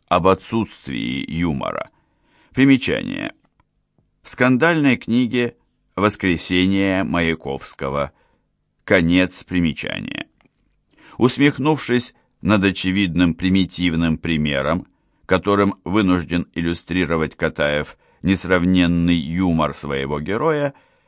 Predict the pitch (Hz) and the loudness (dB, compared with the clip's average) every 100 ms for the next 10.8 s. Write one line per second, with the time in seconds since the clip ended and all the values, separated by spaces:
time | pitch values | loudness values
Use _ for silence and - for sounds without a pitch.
0 | _ _ _ 120 135 123 135 151 180 - | _ _ _ 4 4 2 -2 0 0 -2
1 | 151 147 - 110 - 120 123 - 107 98 | -2 -2 0 -2 -2 -2 -4 -2 -4 0
2 | 135 127 - 117 113 113 113 104 98 107 | 0 -2 -2 0 2 4 2 2 2 2
3 | 90 - 90 82 - 143 - - 120 95 | 0 -4 -4 -4 -4 -8 -8 -4 -2 0
4 | 98 - 87 90 87 78 71 69 80 113 | 0 0 2 2 2 2 0 0 0 -4
5 | 131 _ _ _ _ _ 120 131 123 127 | -8 _ _ _ _ _ 4 4 4 2
6 | - 160 165 156 151 151 120 127 123 120 | 0 -2 0 0 0 2 2 2 4 2
7 | 110 - 58 50 - - _ _ _ _ | 0 -6 -6 -6 -8 -12 _ _ _ _
8 | _ _ _ _ 85 107 156 117 127 - | _ _ _ _ 2 4 2 2 0 -2
9 | 107 92 87 - 78 73 76 85 85 85 | -2 -2 -2 -2 -2 0 0 0 0 0
10 | 85 76 69 67 65 71 71 67 | -2 -4 -4 -4 -4 -4 -4 -6